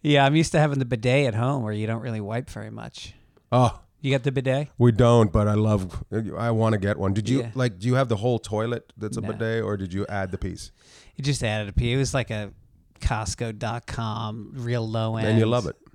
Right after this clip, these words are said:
Speaker 1: I love it because people get heated ones, but I kinda like the cold rush because after a bowel movement, things are a little hot down there.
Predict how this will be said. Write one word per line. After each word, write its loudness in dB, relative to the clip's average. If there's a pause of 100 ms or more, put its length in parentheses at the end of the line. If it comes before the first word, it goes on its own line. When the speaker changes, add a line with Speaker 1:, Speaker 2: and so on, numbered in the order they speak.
(160)
Speaker 1:
I 4
love 4
it 0
because 0 (540)
people 4
get 4
heated 6
ones, 2
but 2
I -2
kinda 0
like 2
the -4
cold 2 (440)
rush 2 (220)
because 2
after 2
a 0
bowel 4
movement, -2
things 0
are 2
a 4
little 2
hot 0
down -6
there. -16